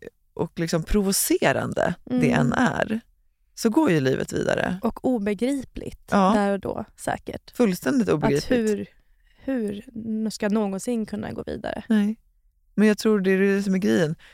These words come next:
Speaker 1: Man går inte vidare, man bara fortsätter leva
Speaker 2: Ja, exakt.
Speaker 1: med det nya
Speaker 2: Ja.
Speaker 1: som man nu
Speaker 2: Ja, det är som
Speaker 1: bär
Speaker 2: att det
Speaker 1: på.
Speaker 2: blir en, precis en, en ny del av, av dig, helt
Speaker 1: Ja,
Speaker 2: enkelt.
Speaker 1: exakt.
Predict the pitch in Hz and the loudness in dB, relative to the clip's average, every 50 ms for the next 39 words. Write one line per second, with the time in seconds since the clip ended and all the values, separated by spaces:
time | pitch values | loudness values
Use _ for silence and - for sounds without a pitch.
0 | - - _ - 185 185 180 196 214 214 208 190 170 170 170 175 165 165 185 190 | -20 -12 _ -2 0 2 4 4 4 6 4 4 2 0 2 2 2 4 4 4
1 | 170 160 165 170 170 170 156 160 - - 180 170 - - - 175 - - 156 160 | 4 4 2 4 4 4 2 2 2 0 0 0 0 0 -2 -2 0 0 -2 0
2 | 175 185 170 160 170 208 175 - - 226 - - 233 226 214 208 196 - - - | 2 2 2 2 0 2 2 2 2 2 0 0 0 0 0 0 -2 -6 -8 -10
3 | 220 220 - - _ _ - _ _ _ - 180 185 190 190 180 170 165 151 151 | -10 -10 -10 -16 _ _ -20 _ _ _ 0 2 4 4 6 4 4 4 2 2
4 | 147 143 147 156 160 156 151 165 185 170 - - 170 165 175 - - 247 226 160 | 0 0 0 0 0 0 0 2 2 2 2 0 -2 -4 -6 -2 0 2 2 4
5 | 151 147 147 139 143 139 135 135 135 - - 147 - - - - - - _ - | 4 4 2 2 2 0 0 0 0 0 -2 -4 -6 -12 -20 -20 -20 -18 _ -6
6 | 214 220 233 220 220 190 156 - - - 220 214 - 214 202 196 202 - - - | -2 0 4 4 4 4 4 2 0 0 0 0 2 0 0 -2 -4 -8 -8 -6
7 | 220 247 220 226 214 196 190 208 202 208 - 220 214 202 202 196 190 180 240 233 | -6 -4 -2 0 -2 -2 -2 -4 -6 -4 -2 -2 0 0 0 -2 -2 -4 -2 -2
8 | 220 202 190 190 190 - 98 95 - - 196 208 208 _ _ _ _ _ _ _ | 0 0 -2 -2 -2 -2 -2 -2 -4 -6 -8 -10 -12 _ _ _ _ _ _ _
9 | _ _ _ _ _ - _ _ - - 262 247 208 190 240 294 277 - - - | _ _ _ _ _ -20 _ _ 0 2 2 2 4 2 2 2 2 0 -2 -2
10 | 180 226 233 220 196 202 220 - 208 - - - - 202 196 - - 214 202 - | 0 2 4 4 4 2 0 -2 -4 -6 -8 -6 -4 -6 -6 -2 -2 -4 -4 -4
11 | - | -12